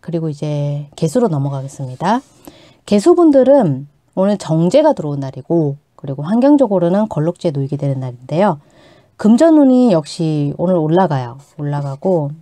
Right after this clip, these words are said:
일적인 활동조차 굉장히 왕성한 날이 됩니다. 개수분들이. 음, 그리고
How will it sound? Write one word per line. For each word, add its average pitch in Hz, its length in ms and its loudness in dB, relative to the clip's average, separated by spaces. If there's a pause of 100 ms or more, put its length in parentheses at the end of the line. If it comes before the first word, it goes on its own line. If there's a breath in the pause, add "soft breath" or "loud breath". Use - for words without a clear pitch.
일적인 185 480 -2
활동조차 277 720 0
굉장히 165 320 -6
왕성한 160 520 0
날이 127 260 -6 (220)
됩니다. 139 320 -4
개수분들이. 143 720 -4 (840 soft breath)
음, 143 420 -2
그리고 165 380 -4